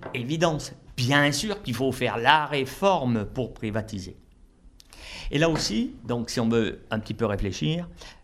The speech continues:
je, je prends l'exemple, quel est le grand défi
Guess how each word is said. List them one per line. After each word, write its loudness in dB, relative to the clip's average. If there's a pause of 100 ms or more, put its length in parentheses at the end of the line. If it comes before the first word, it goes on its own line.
(140)
je, 0
je -2
prends -4 (320)
l'exemple, -2 (180)
quel 2
est 0 (180)
le 8
grand 6
défi 2